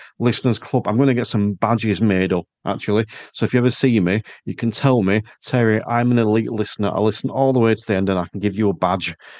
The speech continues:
Um, that's, that's gonna come in the future. That's a new idea. I've said that, <laughs> said that for the first time now. Oh dear,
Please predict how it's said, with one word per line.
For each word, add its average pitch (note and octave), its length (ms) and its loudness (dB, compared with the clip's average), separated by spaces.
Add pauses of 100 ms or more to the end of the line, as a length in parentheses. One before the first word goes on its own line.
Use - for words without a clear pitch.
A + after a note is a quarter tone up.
(260)
Um, F#2 380 0
that's, G2+ 300 -4
that's - 240 -4
gonna C#3 280 2
come G#3 300 -2
in B2+ 100 -2
the B2+ 80 2
future. G#2+ 380 -6
That's A#2+ 220 -2
a C3 40 2
new B2+ 200 4
idea. A#2+ 260 2
I've F2+ 80 -2
said A#2+ 200 -4
that, A#2+ 180 -4
<laughs> - 0 -
said - 180 -2 (240)
that C3 100 0
for B2+ 80 2
the A#2+ 140 2
first B2 320 -2
time A#2 240 0
now. A2 260 0
Oh G#2 140 -2
dear, F#2+ 280 -4